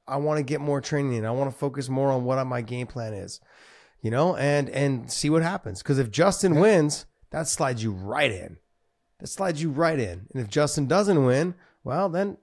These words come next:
Speaker 1: you can fight him at a later date, like you said. <laughs> You know? I mean, 'cause he, what's gonna happen is he's gonna wanna fight again before, uh, Ramadan, which Ramadan will probably be next year around April. So you'll probably get another fight in around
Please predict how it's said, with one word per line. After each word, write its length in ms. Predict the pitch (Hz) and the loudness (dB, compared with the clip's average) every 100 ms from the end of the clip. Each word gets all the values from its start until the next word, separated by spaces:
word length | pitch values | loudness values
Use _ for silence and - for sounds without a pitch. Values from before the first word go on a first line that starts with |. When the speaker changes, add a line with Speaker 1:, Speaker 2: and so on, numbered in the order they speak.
| _ | _
Speaker 1:
you 100 | 127 | -4
can 120 | 143 | -4
fight 240 | 120 160 165 | 0 0 2
him 120 | 165 | 4
at 60 | |
a 80 | 165 | 4
later 260 | 160 170 165 | 4 4 2
date, 200 | 175 180 | 2 0
like 220 | 156 143 | -2 -4
you 40 | 143 | -2
said. 300 | 160 101 85 _ | 0 0 -4 _
<laughs> 1200 | - - _ _ - - - - - - _ - | -20 -20 _ _ -20 -20 -20 -20 -20 -20 _ -4
You 120 | 113 | -2
know? 240 | 120 160 - _ _ _ _ _ _ _ _ - | -2 -4 -8 _ _ _ _ _ _ _ _ -8
I 40 | |
mean, 160 | 131 135 | -2 0
'cause 160 | 131 123 | 0 2
he, 140 | 165 | 2
what's 220 | 170 208 | 4 2
gonna 160 | 208 170 | 4 4
happen 300 | 160 156 147 | 2 2 2
is 160 | 135 113 | 2 0
he's 180 | 143 | 0
gonna 160 | 135 151 | 4 6
wanna 200 | 147 143 | 6 4
fight 260 | - 143 135 | 4 2 4
again 320 | 117 131 123 | 2 2 2
before, 600 | 120 - 131 127 127 123 | 0 -2 0 4 6 6
uh, 140 | 117 | 4
Ramadan, 560 | 110 120 120 117 110 107 | 4 4 4 2 2 2
which 160 | 110 - | 0 0
Ramadan 400 | 120 117 117 113 | 0 2 2 2
will 60 | |
probably 220 | 113 123 117 | 2 0 2
be 120 | 117 | 2
next 300 | 113 110 - | 0 -4 -4
year 160 | 117 110 | 0 0
around 220 | 110 107 | 0 -2
April. 320 | 110 - 101 | -4 -4 -8
So 140 | - 117 | -6 -2
you'll 100 | 127 | 0
probably 260 | 139 127 120 | 2 0 0
get 100 | 113 | 0
another 200 | 117 113 | 0 -2
fight 260 | - 123 | 0 0
in 160 | 117 110 | 2 0
around 460 | 110 107 110 107 | 0 0 0 -2